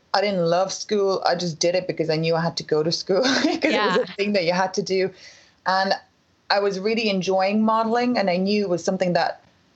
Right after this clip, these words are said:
Speaker 1: I'll probably do anyway once I finish school.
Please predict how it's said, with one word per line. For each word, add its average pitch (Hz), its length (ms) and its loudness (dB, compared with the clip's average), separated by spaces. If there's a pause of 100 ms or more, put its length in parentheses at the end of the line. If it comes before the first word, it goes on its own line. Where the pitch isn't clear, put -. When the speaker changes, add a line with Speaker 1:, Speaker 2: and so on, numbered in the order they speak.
Speaker 1:
I'll 175 140 -2
probably 185 560 -2
do 180 340 -2
anyway 180 520 0
once 247 260 0
I 247 100 0
finish 262 380 -2
school. 285 420 -2